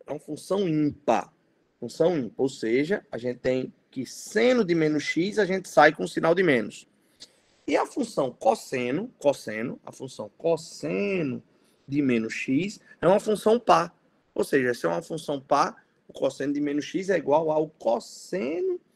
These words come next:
de x, tá? E aí é fácil, né? Se a gente sabe que tangente é seno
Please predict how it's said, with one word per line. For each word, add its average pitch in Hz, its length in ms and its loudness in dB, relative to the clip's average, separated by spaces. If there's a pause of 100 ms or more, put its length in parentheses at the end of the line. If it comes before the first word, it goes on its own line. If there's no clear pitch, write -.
(240)
de 190 220 -6
x, - 760 -6 (400)
tá? 226 220 -4 (340)
E 285 100 6
aí 262 200 4
é 285 100 0
fácil, 202 520 -6
né? 165 200 -10 (360)
Se - 120 -6
a 247 60 -2
gente 277 240 -8
sabe 165 320 -2
que 156 140 -14
tangente 131 800 -8 (400)
é 135 140 -2
seno 185 680 -6